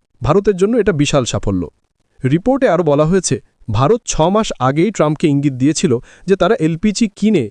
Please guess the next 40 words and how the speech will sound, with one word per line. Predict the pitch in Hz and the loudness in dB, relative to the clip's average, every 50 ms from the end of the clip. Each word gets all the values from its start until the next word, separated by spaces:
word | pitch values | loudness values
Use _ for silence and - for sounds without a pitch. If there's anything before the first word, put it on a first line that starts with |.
| - _ - | -10 _ -2
এই | 156 190 214 | -2 0 0
ভারসাম্য | 147 143 156 147 - - 156 165 214 | 0 0 0 0 0 0 0 0 0
ঠিক | 220 - - 135 | 0 -2 -2 -2
করতে | - - 123 - - 214 | -2 -2 -2 0 0 0
রাজি। | 143 110 98 92 85 - _ _ _ _ _ _ _ - | 0 0 -4 -6 -10 -12 _ _ _ _ _ _ _ -4
কিন্তু | - 135 131 147 | -2 -2 0 0
তখন | - 180 - 175 170 151 | 0 0 0 0 -2 0
ট্রাম্প | - 143 147 156 143 | 0 0 0 0 -2
জেদ | 123 123 147 156 143 | -2 -2 -2 -2 0
ধরে | 135 156 156 151 | 0 0 0 2
বলেছিলেন, | 143 156 185 180 - 165 131 131 - - - - - - 117 | 2 0 0 0 0 0 -2 -2 -4 -6 -12 -20 -14 -6 -4
ভারতকে | 123 139 165 190 190 - - 220 - | 0 0 0 0 0 -2 -2 -2 0
অবশ্যই | 143 143 160 185 - - - 240 240 | 0 0 0 0 -2 0 0 0 0
তাদের | 208 185 165 180 180 151 | 0 0 0 0 0 -2
বীজ, | 123 127 160 196 226 220 - - - - _ - | -2 -2 0 0 0 -2 -4 -8 -16 -18 _ -8
ডেইরি | 123 123 139 156 190 196 226 | -4 0 0 0 0 0 0
পণ্য | - - 190 185 185 180 185 226 - - _ _ - | 0 0 0 0 0 0 -2 -2 -4 -8 _ _ -2
আর | 196 208 - - 151 | -2 -2 0 0 0
আমেরিকান | 165 196 208 226 208 - 233 220 | 0 0 0 0 0 -2 -2 -2
ফসল | - - 135 - - 240 | -2 -2 -2 0 0 0
কিনতে | 233 - 160 123 117 127 | 0 0 -2 0 0 -2
হবে। | 110 107 90 85 - _ _ _ _ _ _ _ 131 | -2 -2 -4 -6 -10 _ _ _ _ _ _ _ -4
ভারত | 117 147 190 247 226 | 0 0 0 0 0
তাতে | - 180 151 190 | 0 0 0 2
রাজি | 165 139 123 123 113 | 0 0 0 -2 -2
হয়নি। | 104 92 80 76 - _ _ _ _ _ _ - | -4 -4 -6 -8 -12 _ _ _ _ _ _ -6
এখন | - 110 135 - 233 247 226 | -4 -4 -2 0 0 0 0
ট্রাম্প | - 208 202 220 202 - | 2 0 0 0 -2 -2
এমন | - 147 170 214 240 220 | -2 0 0 0 0 0
চাপে | - 240 190 160 139 113 - _ _ _ - | 0 -2 0 0 -2 -4 -6 _ _ _ -2
যে | 220 214 | -2 0
ভারতের | 135 139 156 196 214 - 254 | 0 2 0 2 2 0 -2
শর্ত | - - 175 160 - - | -2 0 0 0 0 0
ছাড়া | 185 - 202 220 226 | -2 0 0 0 0
তার | - 180 147 | 2 0 -2
সামনে | 139 - - 147 151 202 240 | 0 0 0 2 2 2 2
আর | 220 151 | 0 0
কোনো | - 170 165 202 - | 0 0 0 0 2
পথ | 147 127 - - - | 0 0 0 -2 -6
নেই। | 92 76 | -8 -8